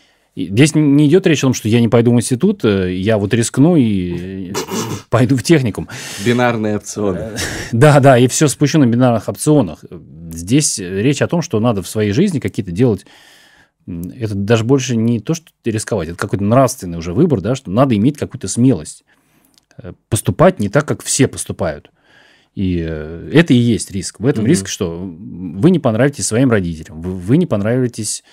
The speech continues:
Speaker 1: своим сверстникам, в том числе и потому, что им не нравится, никому не нравится, когда вы прыгаете на голову, э, выше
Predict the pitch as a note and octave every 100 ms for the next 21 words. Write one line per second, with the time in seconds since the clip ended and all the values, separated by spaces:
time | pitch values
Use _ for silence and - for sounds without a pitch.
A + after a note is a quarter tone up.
0 | _ - A2 A#2 C#3+ F#3+ D3 G2+ F2 D3+
1 | D#3 C3+ D3+ B2+ G#2+ G#2+ C#3 F#3+ - A2
2 | F#2+ F2 - - _ C3+ E3 B2+ A#2 G#2+
3 | D#3 F3 - G2+ D#2 A2 A#2 G#2+ D#3+ B2+
4 | A2+ E3 - G2+ F#2 A#2 A2+ A2+ G2+ B2+
5 | A2+ - F#2+ G2+ G#2+ F2 E2 D#2 D#2 E2+
6 | F#2 E2+ F2 G2 B2 - E2+